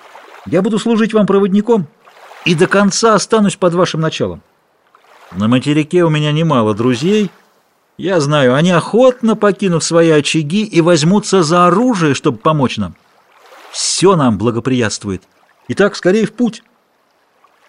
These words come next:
«Хуан Дарьен», уныло откликнулся Морган, — «вы, верно, не знаете, от меня откололось много народу. Суда тоже ушли».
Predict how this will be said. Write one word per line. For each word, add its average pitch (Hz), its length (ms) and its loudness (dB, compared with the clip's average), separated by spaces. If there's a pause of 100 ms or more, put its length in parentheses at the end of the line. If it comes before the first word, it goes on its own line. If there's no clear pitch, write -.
(720)
«Хуан 123 380 -4
Дарьен», 120 500 -2 (540)
уныло 123 420 0
откликнулся 110 580 -4
Морган, — 92 420 -4 (640)
«вы, 135 140 -2
верно, 180 260 0
не 175 160 0
знаете, 170 520 -4
от 147 220 -6
меня 170 280 -2
откололось 165 560 0
много 151 280 0
народу. 143 520 -2 (640)
Суда 151 380 -2
тоже 156 300 -2
ушли». 139 360 -6